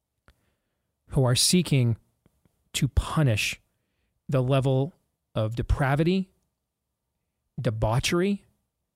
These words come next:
and deconstruction that these Democrats have, have foisted upon us. We can get into all that other stuff later on.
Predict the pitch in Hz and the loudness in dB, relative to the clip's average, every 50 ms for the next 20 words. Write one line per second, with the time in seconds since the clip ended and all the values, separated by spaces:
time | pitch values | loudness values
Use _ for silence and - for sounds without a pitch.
0 | _ _ - 127 127 120 117 156 170 175 - 180 175 165 - - - 175 156 135 | _ _ -4 -2 -2 0 2 0 0 2 0 0 0 0 -2 0 0 0 0 0
1 | - - - 110 98 98 98 - _ _ _ _ _ _ _ _ - 113 110 - | 0 -2 -2 -2 -2 -4 -6 -10 _ _ _ _ _ _ _ _ -6 -6 0 2
2 | 147 151 139 - - 156 147 147 135 123 - 101 90 87 87 - - - - _ | 2 2 2 2 2 2 2 2 2 0 -2 -4 -4 -4 -6 -6 -8 -10 -10 _
3 | _ _ _ _ _ _ _ _ - - 127 110 107 107 104 104 101 - - _ | _ _ _ _ _ _ _ _ -10 -8 -6 -4 -4 -4 -4 -6 -6 -10 -16 _
4 | _ _ _ _ _ _ _ _ _ _ _ _ _ _ _ _ _ _ _ _ | _ _ _ _ _ _ _ _ _ _ _ _ _ _ _ _ _ _ _ _
5 | _ _ _ _ _ _ - - 131 - - - - 156 151 - - - 113 104 | _ _ _ _ _ _ -8 -6 -6 -6 -4 0 2 4 4 4 2 0 0 2
6 | - - 101 92 87 - - - - - - _ _ _ _ _ _ _ _ _ | 0 0 0 -2 -6 -6 -8 -8 -10 -10 -14 _ _ _ _ _ _ _ _ _
7 | _ _ _ _ _ _ _ _ _ _ _ _ _ _ _ _ _ _ _ _ | _ _ _ _ _ _ _ _ _ _ _ _ _ _ _ _ _ _ _ _
8 | _ _ _ _ _ _ _ _ _ _ _ _ _ _ _ _ _ _ _ _ | _ _ _ _ _ _ _ _ _ _ _ _ _ _ _ _ _ _ _ _
9 | _ _ _ _ _ _ _ _ _ _ _ _ _ _ _ _ _ _ _ _ | _ _ _ _ _ _ _ _ _ _ _ _ _ _ _ _ _ _ _ _
10 | _ _ _ _ _ _ _ _ _ _ _ _ _ _ _ _ _ _ _ _ | _ _ _ _ _ _ _ _ _ _ _ _ _ _ _ _ _ _ _ _
11 | - 143 135 139 147 135 131 123 113 139 165 175 185 190 185 170 175 147 - - | -2 0 2 2 2 2 2 2 2 2 0 0 2 2 2 2 2 0 0 0
12 | 175 151 - 214 156 151 147 143 120 98 87 73 | -2 -2 0 0 0 0 2 0 -2 -2 -4 -8